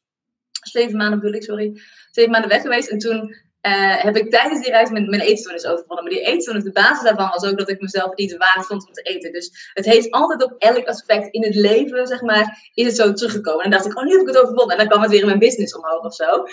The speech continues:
Maar ik denk dat het ook misschien wel een beetje hand in hand gaat met het geld verdienen. Dat, eh, dat ik gewoon wachtte tot het op was en dan moest ik het wel weer verdienen of zo. Dus dat,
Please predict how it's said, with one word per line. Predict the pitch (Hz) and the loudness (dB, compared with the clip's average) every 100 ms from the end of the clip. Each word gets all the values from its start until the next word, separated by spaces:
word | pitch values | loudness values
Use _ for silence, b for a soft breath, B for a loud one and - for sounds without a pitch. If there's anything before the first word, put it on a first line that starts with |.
| B B | B B
Maar | 262 | -2
ik | 233 | -2
denk | 403 | -2
dat | 415 | -2
het | 294 254 | -2 0
ook | 359 | -2
misschien | 381 311 262 | -2 -6 -6
wel | 240 | -4
een | 214 | 0
beetje | 214 294 254 | 0 0 -2
hand | 220 208 | -4 -2
in | |
hand | 208 226 214 | -4 -4 -6
gaat | 208 | -4
met | 196 | -6
het | - | -4
geld | 233 392 | -4 -4
verdienen. | - 185 156 - _ b b - | -6 -10 -10 -14 _ b b 4
Dat, | 220 220 220 - b _ - | 6 6 0 -18 b _ -4
eh, | 202 190 190 | 0 2 0
dat | 190 311 | -2 -2
ik | |
gewoon | - 226 | 0 4
wachtte | 220 - - | 4 4 -6
tot | 214 | -4
het | 202 - - | -4 -8 -4
op | 247 214 | -2 2
was | 175 170 | 2 2
en | - | -4
dan | 175 175 | -4 0
moest | 247 | 0
ik | - | -2
het | 170 | -8
wel | 127 | -8
weer | 123 | -10
verdienen | - 147 143 | -12 -14 -14
of | 117 | -14
zo. | - 151 - _ _ _ _ _ _ _ _ - | -12 -14 -16 _ _ _ _ _ _ _ _ -14
Dus | 196 | -8
dat, | - 214 202 | 0 2 2